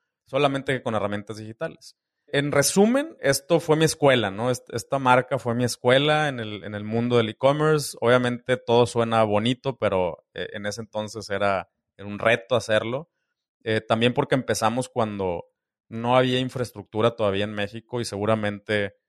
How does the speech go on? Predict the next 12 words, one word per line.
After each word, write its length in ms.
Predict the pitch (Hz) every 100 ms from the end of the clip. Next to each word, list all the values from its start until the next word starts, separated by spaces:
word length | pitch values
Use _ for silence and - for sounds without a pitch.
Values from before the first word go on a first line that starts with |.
| _ _
en, 260 | 104 110
en 200 | 127 127
todo 260 | - 123 127
Latinoamérica 720 | 123 113 104 101 104 113 113
estábamos 480 | 104 107 110 110 101
igual 260 | 92 104
hace 140 | 107 101
diez 200 | 98 123
años. 520 | 139 143 139 135 - _ _ _ _
No 180 | 117 117
había 200 | 117 117
grandes 460 | 110 110 107 -